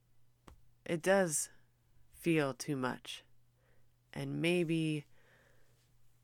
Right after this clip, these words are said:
the burden is so great you wish you could go back in time and change things. And if that's how you feel, I'm not here to judge. I mean, I don't wanna wrap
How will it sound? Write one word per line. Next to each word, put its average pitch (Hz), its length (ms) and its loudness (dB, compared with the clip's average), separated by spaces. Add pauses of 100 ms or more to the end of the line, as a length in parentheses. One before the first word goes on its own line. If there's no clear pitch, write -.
(1300)
the 147 120 0
burden 160 600 4
is 139 100 -2
so 156 260 2
great 147 300 2
you 143 160 -2
wish 143 260 -2
you 151 80 -4
could 151 140 -12
go 143 160 -2
back 160 400 -4
in 139 120 -8
time 151 680 -6 (880)
and 135 180 -6
change 135 420 -2
things. - 580 -14 (960)
And 156 100 -2
if 139 80 -4
that's 156 300 0
how 190 60 -2
you 196 140 -4
feel, 151 500 -6 (1900)
I'm 151 160 0
not 151 200 4
here 147 160 -2
to 135 100 -4
judge. - 540 -8 (720)
I 151 60 2
mean, 165 100 4
I 156 140 4
don't 170 140 4
wanna 160 220 4
wrap 147 300 2